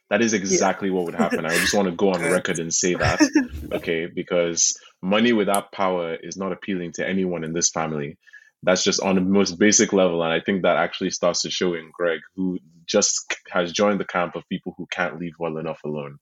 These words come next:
Speaker 1: It's like,
Speaker 2: Yeah.
Speaker 1: "Greg, what are you doing? What are you doing?" <laughs>
Speaker 2: Yeah, I mean, we'll talk about him a little bit later on, but yeah. And I think, just, sorry, just quickly, like, Lady Caroline and Peter Onion being,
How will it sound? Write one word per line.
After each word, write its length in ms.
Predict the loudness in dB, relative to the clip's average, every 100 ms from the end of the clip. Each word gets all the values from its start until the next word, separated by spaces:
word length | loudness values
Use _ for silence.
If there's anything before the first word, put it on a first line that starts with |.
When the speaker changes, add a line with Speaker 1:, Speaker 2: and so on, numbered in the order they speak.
| _ _ _ _
Speaker 1:
It's 60 | 0
like, 120 | 2
Speaker 2:
Yeah. 80 | 4
Speaker 1:
"Greg, 320 | 4 4 2
what 100 | 0
are 60 | -2
you 160 | -6
doing? 300 | -8 -8 -10 -8
What 260 | 0 0 0
are 100 | -2
you 160 | -2 -2
doing?" 400 | -4 -6 -8 -14 _ -20 -10 -6
<laughs> 80 | -4 -6 -14 _ _ _ _ -10
Speaker 2:
Yeah, 320 | -4 2 4 4
I 80 | 0
mean, 240 | -2 -4
we'll 140 | -4 -4
talk 240 | -6 -4
about 180 | -4 -4
him 140 | -6
a 60 | -6
little 260 | -6 -6
bit 160 | -8 -6
later 240 | -4 -2
on, 300 | -2 -2 -4
but 240 | -8 -10 -10
yeah. 340 | -4 -2 -2 -4 -14 -20 -20 _ _ 0
And 500 | 2 0 -4 -8 -4 -2
I 100 | -2
think, 380 | -2 -8 -10 -2
just, 240 | 2 2
sorry, 260 | 2 0 0
just 240 | -4 -6
quickly, 400 | -6 -8 -6 -4
like, 240 | -4 -6 -6
Lady 240 | -4 -4 -4
Caroline 480 | 0 2 2 0 -2
and 160 | -6
Peter 560 | -10 -12 -2 2 2 2
Onion 500 | -2 -4 -4 -6 -8 -12 -18 -4
being, 280 | 0 2